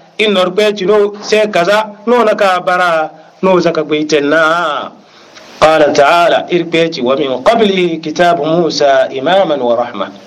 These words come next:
Lalle za Rasulullahi sallallahu alaihi wa sallam, a ŋmene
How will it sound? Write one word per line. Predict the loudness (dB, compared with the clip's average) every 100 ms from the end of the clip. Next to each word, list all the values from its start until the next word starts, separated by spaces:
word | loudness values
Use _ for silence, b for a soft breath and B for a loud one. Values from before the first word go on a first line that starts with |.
| -20 -20 -20 -18 -14 -12 B B B B B 0
Lalle | 2 2 2 2 2 0 -2 -8 -12 -6
za | 0 2 2 2 0 -2 0
Rasulullahi | 0 2 0 0 2 0 -2
sallallahu | 0 2 2 0 0 0 -2
alaihi | -4 -2 -4 -4
wa | -4
sallam, | 0 2 2 0 -2 -8 B B B B 0
a | 2
ŋmene | 4 4 2 2 0 -2